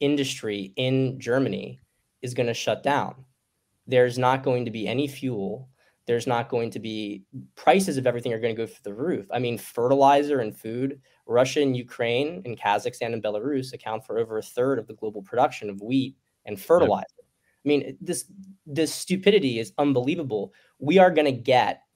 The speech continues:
Speaker 1: gas in the United States at nine dollars per gallon, but U S is gonna look pretty compared to Europe. Europe is totally, completely fucked. And when people realize that,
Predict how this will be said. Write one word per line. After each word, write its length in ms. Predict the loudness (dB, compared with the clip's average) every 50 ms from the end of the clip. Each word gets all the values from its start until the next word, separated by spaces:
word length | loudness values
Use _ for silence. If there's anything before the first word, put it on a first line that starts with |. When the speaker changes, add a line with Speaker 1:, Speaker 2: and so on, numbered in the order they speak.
| _ 0
Speaker 1:
gas 400 | 2 4 4 4 2 0 -2 -6
in 60 | -6
the 40 | -4
United 160 | -4 -6 -6
States 340 | -4 -4 -4 -4 -4 -6 -10
at 120 | -10 -10 -8
nine 300 | -6 -6 -6 -6 -6 -4
dollars 640 | -2 0 0 0 -2 -4 -6 -8 -8 -10 -14 -16 _ _ _ _ _ _ _
per 140 | -8 -6
gallon, 360 | 0 2 4 4 4 2 0 -2
but 220 | -4 -4 -4 -4
U 260 | -4 0 4 6 8
S 160 | 6 6 4
is 80 | 0 -2
gonna 160 | 0 0 0
look 240 | 0 0 -2 -4 -6
pretty 380 | -16 -6 0 0 2 2 0 -2
compared 360 | -4 -8 -6 -4 -6 -6 -6
to 40 | -6
Europe. 340 | -6 -4 -4 -4 -6 -8 -14 _ _ -8
Europe 340 | -2 2 2 2 2 2 -2 -4
is 400 | -2 -2 -2 -4 -6 -10 -16 _ _ _ _ _ _ _ _ -18
totally, 680 | -8 0 2 2 2 2 0 -2 -2 -4 -6 -10 -14 -20 _
completely 800 | -12 -2 0 0 0 0 -4 -10 -8 -4 -4 -4 -2 -4 -4 -4
fucked. 680 | -6 -10 -18 -10 -2 0 0 0 -2 -6 _ -20 -20 _ _ _ _ _ _ _ _ _ _ _ _ _ 2
And 180 | 2 4 6 4
when 160 | 4 2 2
people 340 | 0 -2 0 2 0 0 0
realize 560 | 2 4 6 8 8 8 6 6 2 -2 -6
that, 320 | -10 -10 -10 -10 -12 -14